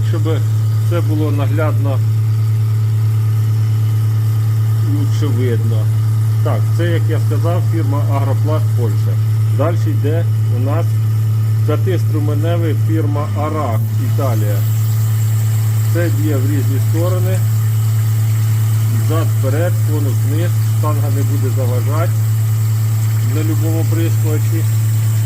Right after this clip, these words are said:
Оце отакий, так він працює. Тиск також тройка.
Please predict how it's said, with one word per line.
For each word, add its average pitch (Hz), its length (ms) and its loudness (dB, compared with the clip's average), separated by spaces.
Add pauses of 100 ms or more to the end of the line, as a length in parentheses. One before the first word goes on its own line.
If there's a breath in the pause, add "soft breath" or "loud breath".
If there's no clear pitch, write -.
(560)
Оце - 280 0
отакий, - 440 0 (120)
так 147 220 0
він - 160 0
працює. 110 520 0 (1000)
Тиск 170 240 0 (160)
також - 380 0 (1400)
тройка. - 520 0